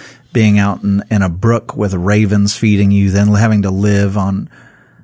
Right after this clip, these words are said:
on the dime of a, of a widow. You know, you're constantly being hunted. You're, you're, uh, <laughs> you know, Israel's number one most wanted guy.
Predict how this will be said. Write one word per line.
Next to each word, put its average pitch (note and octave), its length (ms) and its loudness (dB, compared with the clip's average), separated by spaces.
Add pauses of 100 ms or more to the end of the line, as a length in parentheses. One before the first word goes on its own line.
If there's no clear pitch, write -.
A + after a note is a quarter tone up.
(140)
on G#2 80 0
the G#2 80 2
dime G#2+ 420 0
of G#2+ 140 -2
a, G2+ 60 -4
of F#2 340 -6
a G2+ 60 -2
widow. G2+ 680 0
You G2+ 200 -4
know, G2+ 100 -2
you're F#2+ 200 -4
constantly A#2 760 -2
being G#2+ 360 0
hunted. G#2 840 -2
You're, G2 400 -6
you're, G#2+ 420 -6 (460)
uh, A2 180 -4
<laughs> - 80 -6
you G2+ 200 0
know, G2 140 -4
Israel's A#2 460 -2
number A#2 340 2
one G#2+ 260 0
most G#2+ 280 -2
wanted G2+ 400 -2
guy. G#2 380 -2